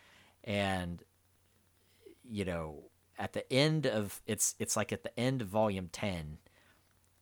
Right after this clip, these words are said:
you know, right after he says to, and it's like a panel or two after this, where he tells Tokiwa, "Don't worry, I'm never going to betray you." And you get that kind of Oshimi, like, "Oh shit, here we go."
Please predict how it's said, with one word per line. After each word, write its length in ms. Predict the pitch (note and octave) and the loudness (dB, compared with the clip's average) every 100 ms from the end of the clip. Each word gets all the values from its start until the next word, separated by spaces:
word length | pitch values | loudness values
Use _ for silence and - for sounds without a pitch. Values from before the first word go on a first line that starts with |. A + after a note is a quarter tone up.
| _ _ _ _ _ _ _ - | _ _ _ _ _ _ _ -8
you 140 | F#2 | -4
know, 280 | E2+ D#2+ C#2 _ - | -4 -4 -10 _ -2
right 220 | G2+ D3+ D#3 | 6 6 8
after 360 | C3 C3 A2 | 4 4 0
he 200 | F#2+ A2+ | 0 2
says 640 | G2+ A2+ G#2 F#2+ F2 - - _ _ _ _ _ | 2 4 4 2 2 -2 -4 _ _ _ _ _
to, 200 | - G#2+ | -2 -2
and 180 | G2+ A2+ | 2 2
it's 160 | A2+ - | 4 4
like 140 | A#2+ | 4
a 140 | F#2 - _ | 2 -2 _
panel 400 | - D3 C#3+ C3+ | 0 2 4 4
or 200 | C3 A2 | 4 2
two 400 | - - B2 G#2+ | 0 0 2 2
after 360 | F2+ G2+ - F2+ | 2 0 0 -6
this, 300 | E2 D#2+ - - - - - - | -8 -8 -10 -14 -20 -20 -18 0
where 120 | A2 | 2
he 140 | G#2+ | 2
tells 300 | A2+ C3 C3 | 2 4 4
Tokiwa, 580 | - B2+ A#2 G2 F#2 E2+ - - - _ _ - | 4 2 4 2 2 0 -6 -20 -20 _ _ 0
"Don't 220 | A2+ A#2 | 6 6
worry, 340 | A2+ A2 G#2 F#2 | 6 6 4 4
I'm 200 | G#2 G#2 | 2 2
never 220 | G#2+ G#2 | 2 0
going 200 | G2 F#2 | -2 -4
to 40 | |
betray 360 | D#2+ - G#2 G2 | -4 -2 0 2
you." 360 | F2 D#2+ D2+ - _ _ - | 0 -4 -8 -12 _ _ -6
And 160 | F#2+ | -2
you 100 | F#2 | 0
get 200 | G2 A#2 | 4 4
that 200 | - G2+ | 4 0
kind 240 | - G#2+ F#2 | 2 0 0
of 140 | D#2+ | -2
Oshimi, 580 | G#2 F#2+ - G#2 F#2 E2 | -2 0 0 0 0 -2
like, 160 | D#2+ - F2 | -2 -2 -2
"Oh 120 | F#2+ | 0
shit, 400 | F#2+ - F#2 F2 | 0 0 0 -2
here 220 | - - G2 | 0 2 6
we 80 | |
go." 300 | D#3+ F#2+ D#3 | 6 6 4